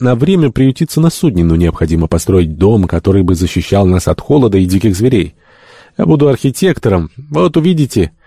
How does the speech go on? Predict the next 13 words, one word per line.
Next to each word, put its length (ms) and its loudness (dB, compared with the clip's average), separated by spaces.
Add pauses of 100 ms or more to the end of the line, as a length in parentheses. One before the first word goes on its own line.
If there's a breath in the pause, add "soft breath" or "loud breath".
(220 soft breath)
как 320 0
я 100 2
примусь 480 2
за 200 0
дело». 420 0 (600 soft breath)
«Не 100 -6
сомневаюсь 540 -2
в 80 -8
ваших 320 -4
талантах, 560 -2
доктор», — 380 -2
ответил 380 -4
Джонсон. 540 -4